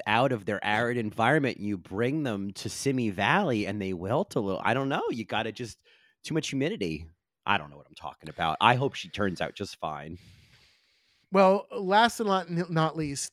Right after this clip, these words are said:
Speaker 2: Dawn comes in. Um, you know, she kinda sets up a head-to-head with Q 'cause they're both really good seamstresses. They both do really good makeup. They both, like, do drag in the way that RuPaul,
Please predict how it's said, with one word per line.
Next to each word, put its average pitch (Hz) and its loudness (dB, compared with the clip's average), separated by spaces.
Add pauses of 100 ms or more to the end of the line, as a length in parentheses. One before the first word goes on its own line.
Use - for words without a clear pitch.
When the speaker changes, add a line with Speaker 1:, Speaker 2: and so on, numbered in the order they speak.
(120)
Speaker 2:
Dawn 147 2
comes 143 -6
in. 131 -4
Um, 120 -6
you 147 -2
know, 117 -6
she 131 -2 (460)
kinda 175 0
sets - 0
up 156 0 (100)
a 131 0 (360)
head-to-head 147 0
with 123 -4
Q 127 -2
'cause 127 -4
they're 127 0
both 131 2 (520)
really 139 2
good 127 0
seamstresses. 139 2
They 135 2
both 127 0
do 131 -2
really 123 -2
good 117 -2
makeup. 156 4
They 127 2
both, 131 2
like, 110 -6 (120)
do 131 -2
drag 117 -4
in 135 -8
the 123 -2
way 123 -2
that 123 -4
RuPaul, 120 0